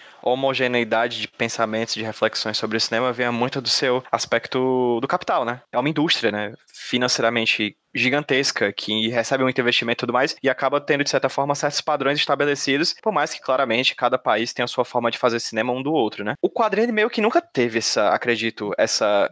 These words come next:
esse ímpeto do capital de, de ter uma, uma formação entre eles, até porque vem em vários jornais. Jornal, cada jornal tem sua característica geográfica. É, é engraçado, parece que é difícil falar o quadrinho,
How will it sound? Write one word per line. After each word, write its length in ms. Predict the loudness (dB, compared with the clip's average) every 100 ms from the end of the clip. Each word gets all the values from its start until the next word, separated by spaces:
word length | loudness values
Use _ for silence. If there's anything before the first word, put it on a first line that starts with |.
| -2
esse 260 | -2 -2
ímpeto 480 | 0 0 0 0 -4 -4
do 140 | -8 -2
capital 540 | -2 -2 0 2 0
de, 320 | 0 0 0
de 100 | 0
ter 200 | -2 0
uma, 320 | 0 2 2 2
uma 260 | 2 2
formação 560 | 0 -2 0 0 0 0
entre 160 | 0
eles, 100 | 0
até 140 | 0 0
porque 160 | 0
vem 160 | 0 0
em 40 |
vários 240 | 0 -2 -2
jornais. 320 | -2 0 0
Jornal, 340 | 0 0 0 0
cada 220 | 0 2
jornal 440 | 2 2 0 0 -2
tem 160 | -2
sua 180 | 0 0
característica 520 | 0 -2 0 -2 0
geográfica. 480 | 0 0 2 0 2
É, 160 | 2 2
é 40 |
engraçado, 520 | 2 0 2 0 -2 -2
parece 240 | 0 2 0
que 120 | 0
é 140 | 2
difícil 420 | 0 -2 -2 -2
falar 320 | 2 2 2 -2
o 140 | 0 0
quadrinho, 580 | 2 0 0 -2 -4